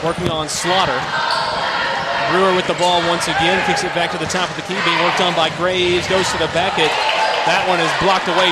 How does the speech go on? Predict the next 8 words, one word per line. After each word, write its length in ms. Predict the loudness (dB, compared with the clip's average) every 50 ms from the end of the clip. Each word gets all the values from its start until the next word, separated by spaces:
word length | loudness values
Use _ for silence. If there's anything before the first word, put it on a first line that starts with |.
| 2
no 120 | 2 0 2
good. 240 | 2 4 4 4 4 2
Now 200 | 2 2 2 2
a 40 | 2 0 2
three 160 | 2 2 2
ball, 800 | 4 4 4 6 6 6 6 6 6 6 6 6 6 4 4 2 0 -2 -4 -4 -4 -4 -6 -4 -4 -2
not 160 | 0 0 0 0 0
good. 280 | 2 2 4 2 2